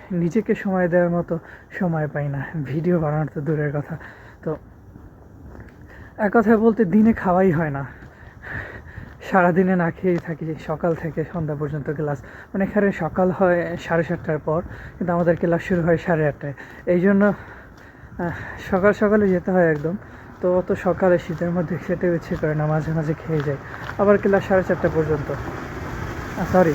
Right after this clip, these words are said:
হ্যাঁ, ক্লাস হচ্ছে তিনটা পঞ্চাশ, মানে চারটা পর্যন্ত। তো চারটা পর্যন্ত, হ্যাঁ, ক্লাস হলেও এখানে সন্ধ্যা হয়ে যায় সোয়া পাঁচটার মধ্যে।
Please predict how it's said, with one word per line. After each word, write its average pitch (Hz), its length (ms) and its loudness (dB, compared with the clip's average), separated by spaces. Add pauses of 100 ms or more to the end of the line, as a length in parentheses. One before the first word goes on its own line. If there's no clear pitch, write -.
(500)
হ্যাঁ, 196 240 4
ক্লাস 196 280 6
হচ্ছে 214 220 2 (260)
তিনটা 202 240 4 (100)
পঞ্চাশ, 165 380 2
মানে 190 180 4
চারটা 180 320 4
পর্যন্ত। 156 280 0 (640)
তো 226 80 6 (1900)
চারটা 196 240 2
পর্যন্ত, 208 260 2 (260)
হ্যাঁ, 226 200 2
ক্লাস 214 200 4 (100)
হলেও 208 220 4 (140)
এখানে 175 240 0 (440)
সন্ধ্যা 180 360 2
হয়ে 170 240 2
যায় 160 160 2 (420)
সোয়া 180 220 2
পাঁচটার 156 360 -6
মধ্যে। 147 200 -6